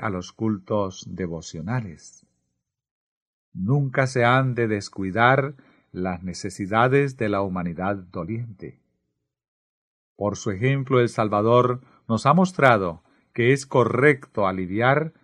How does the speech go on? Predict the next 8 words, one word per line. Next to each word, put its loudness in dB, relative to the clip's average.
los -4
sufrimientos -6
en -12
sábado. -6
Pero 4
el -6
trabajo 4
innecesario 0